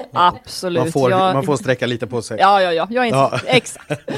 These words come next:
Speaker 1: Nej, men så att det ska finnas en dynamik och artister av olika, ja, från olika genrer och med olika, eh, värden. Uppdraget ser ju egentligen detsamma ut. Sen så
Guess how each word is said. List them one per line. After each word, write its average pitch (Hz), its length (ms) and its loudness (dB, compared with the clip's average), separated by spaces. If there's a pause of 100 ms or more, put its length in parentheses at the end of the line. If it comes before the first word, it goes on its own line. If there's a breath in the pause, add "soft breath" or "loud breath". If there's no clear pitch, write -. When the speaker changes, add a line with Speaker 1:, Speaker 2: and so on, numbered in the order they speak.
(480 loud breath)
Speaker 1:
Nej, 269 260 2
men 285 120 -2
så 277 80 -4
att 247 80 -4
det 254 80 -8
ska 262 140 -8
finnas 254 260 -4
en 233 140 -2
dynamik 247 720 -2
och 214 80 -2
artister 202 640 -6
av 190 140 -6
olika, 175 800 -6 (180)
ja, 180 220 -6
från 196 220 -10
olika 175 340 -6
genrer 160 500 -10 (140)
och - 300 -20
med 170 100 -14
olika, 156 760 -10
eh, 95 500 -18 (480 soft breath)
värden. 202 1000 -6 (560 soft breath)
Uppdraget 220 680 -4
ser 254 120 -10
ju 247 100 -4
egentligen 156 400 -8
detsamma - 500 -12 (140)
ut. - 540 -10 (440 soft breath)
Sen - 280 -12
så 277 440 -8